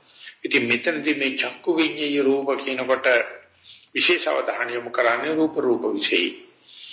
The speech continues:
මේ රූප රූප තව ටිකක් සරල කරලා ගත්තොත් ඇහැට දැනෙන වර්ණ සහ සටහන්. මුළු ලෝකෙම තියෙන්නේ මේ වර්ණ සහ සටහන් වල විවිධත්වයක්.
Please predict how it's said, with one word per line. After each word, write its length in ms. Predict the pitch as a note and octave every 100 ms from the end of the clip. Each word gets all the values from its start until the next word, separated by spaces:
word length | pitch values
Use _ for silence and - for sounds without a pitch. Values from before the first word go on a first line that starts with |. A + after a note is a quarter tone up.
| -
මේ 180 | - C3+
රූප 240 | B2+ F3+ F#3
රූප 340 | E3+ D3+ D3+ D3+ B2+ A#2+ - - - _ _ _ - - - _ _ _ _ _ -
තව 120 | C3
ටිකක් 240 | B2+ A#2 B2 A2+ - - - - -
සරල 400 | - C#3 C3+ D3+
කරලා 440 | D#3 E3 B2 A2 G2
ගත්තොත් 300 | - C3 C3+ - - - - - - - - - - - - _ _ _ _ _ _
ඇහැට 300 | A#2 B2+ C3+ A#2+
දැනෙන 420 | A2+ A2 A#2 B2+ B2+
වර්ණ 400 | G2 A2+ C3 D3+
සහ 160 | G#3+ - B2
සටහන්. 500 | - - C3 - - - - - _ _ _ _ _ _ _ _ _
මුළු 140 | C3 C3
ලෝකෙම 380 | C3 B2+ C#3 C3
තියෙන්නේ 560 | - A#2+ F#2+ G2+ B2 F#3+ - - _ _ _
මේ 120 | B2+ A2+
වර්ණ 340 | A2 A2+ B2+
සහ 140 | B2+ A#2+ A#2+
සටහන් 400 | A2 G#2+ A2+ A#2
වල 160 | A#2+
විවිධත්වයක්. 840 | C3 C3 C#3+ A2 - F#2+ G2+ -